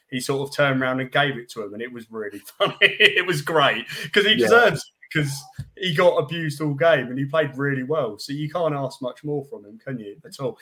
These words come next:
Speaker 1: And I think you're
Speaker 2: Absolutely.
Speaker 1: right. I think it's the confidence is why he's playing well. 'Cause, for example, the Plymouth game at home was one of his poorer games. And I think it was pure confidence. It's, yeah, it was a confidence issue. And I think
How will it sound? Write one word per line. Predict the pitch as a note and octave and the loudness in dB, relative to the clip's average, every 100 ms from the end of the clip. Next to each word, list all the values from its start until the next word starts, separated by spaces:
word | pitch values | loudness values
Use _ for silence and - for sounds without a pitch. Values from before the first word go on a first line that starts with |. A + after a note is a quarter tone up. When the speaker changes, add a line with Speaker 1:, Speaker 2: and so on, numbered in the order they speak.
| - | -2
Speaker 1:
And | D3+ | 4
I | F3 | 4
think | G#3+ G#3+ | 2 -4
you're | E3 | -4
Speaker 2:
Absolutely. | D#3 E3+ | -2 2
Speaker 1:
right. | - - D3 | 0 -2 -4
I | |
think | G3+ G3+ | -2 -2
it's | - | -6
the | - D3 | -12 -6
confidence | - G3 D#3+ A2 G2+ G#2 A#2 - - _ _ _ _ | -4 -4 -6 -12 -14 -10 -8 -8 -12 _ _ _ _
is | C3+ C3+ | -10 0
why | C#3+ C#3+ | 2 2
he's | C3+ | 0
playing | - C#3+ C#3 | -2 -4 0
well. | D#3 C3 | 0 0
'Cause, | - | -6
for | - | -12
example, | D#3+ E3+ E3 D#3+ | -4 -2 -2 -4
the | D#3 | -8
Plymouth | - A3 G3 - | -2 -2 -2 0
game | D#3+ D3+ | 0 2
at | C#3 C3+ | 0 -2
home | F3 C3 G2+ A2 C#3 _ _ _ _ _ | 0 0 -2 -14 -18 _ _ _ _ _
was | D3 | -4
one | C3+ E3 | 0 0
of | D#3+ | 2
his | D3 C#3 - | -2 -4 -8
poorer | - E3 D#3 C#3+ | -2 0 2 0
games. | C3+ E3+ C#3 A2+ A#2+ | 0 0 0 -6 -6
And | |
I | C#3 | -6
think | C#3 F#3 - | -6 -8 -8
it | D3+ | -10
was | C#3+ - | -10 -14
pure | - - D#3 D3 C3+ C#3 | -16 -6 0 0 0 -4
confidence. | - F#3 F#3+ D3+ A2 F#2+ - - | -8 -8 -8 -10 -12 -14 -12 -4
It's, | D3 C#3+ - - _ | -4 -4 -12 -16 _
yeah, | D#3 | 0
it | C3+ | 0
was | C3+ | -2
a | |
confidence | C3+ D#3 D3 A#2+ A2+ | -4 -4 -4 -10 -12
issue. | A2+ - A#2+ | -14 -8 -2
And | |
I | B2+ | -2
think | C3 D#3 C#3 C#3 | 0 0 0 -4